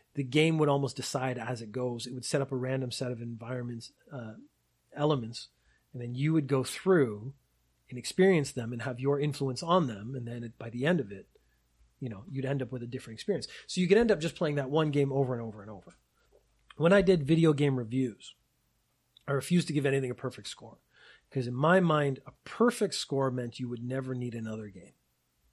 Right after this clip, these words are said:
If it was perfect, you could play that game forever and play nothing else. So nothing would deserve a perfect score. I wanted to change it completely.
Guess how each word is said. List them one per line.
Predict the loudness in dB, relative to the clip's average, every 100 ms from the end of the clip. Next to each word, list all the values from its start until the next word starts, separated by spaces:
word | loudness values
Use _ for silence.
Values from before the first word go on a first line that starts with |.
| _
If | -14
it | -12
was | -12
perfect, | 0 4 4 2 -16 _ _ _ _ _ _ _ _ _ -14
you | -10
could | -10
play | -4 0 0
that | 0 -4 -8
game | -10 -10
forever | -12 -12 -12 -14
and | -12
play | -14
nothing | -14 -16 -20 -20
else. | _ _ _ _ _ _ _ -10
So | 0
nothing | 6 6 8 4 4 0 -6 _
would | -2 0
deserve | 0 0 4 6 6 2
a |
perfect | -8 -12 -12 -16
score. | -16 -14 -16 -16 4
I | 10
wanted | 12 10 8
to |
change | 6 6 6
it | 0
completely. | 0 2 2 -2